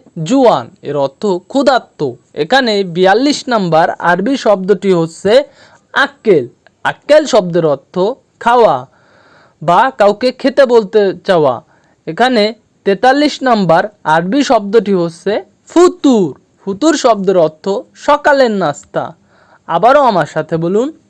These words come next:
ফুতুর, এর অর্থ সকালের নাস্তা। এখানে চৌচল্লিশ নম্বর আরবি শব্দটি হচ্ছে ইজলিস, এর অর্থ বসা। আপনি যদি কাউকে বসতে বলতে চান, তখন বলবেন ইজলিস। এখানে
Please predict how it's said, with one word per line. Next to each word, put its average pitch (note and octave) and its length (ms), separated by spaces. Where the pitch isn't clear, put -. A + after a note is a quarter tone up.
ফুতুর, B3 560
এর C#3 220
অর্থ C#3+ 300
সকালের C4 540
নাস্তা। D3 360
এখানে A3+ 360
চৌচল্লিশ A#3+ 560
নম্বর F#3+ 360
আরবি G3 240
শব্দটি A3 520
হচ্ছে F3 340
ইজলিস, C4 560
এর E3 140
অর্থ D3+ 300
বসা। G#3+ 460
আপনি A#3 280
যদি G#3+ 320
কাউকে F3+ 260
বসতে A#3 300
বলতে G3+ 400
চান, G3 140
তখন G3+ 240
বলবেন A#3+ 360
ইজলিস। A#3+ 400
এখানে B3+ 360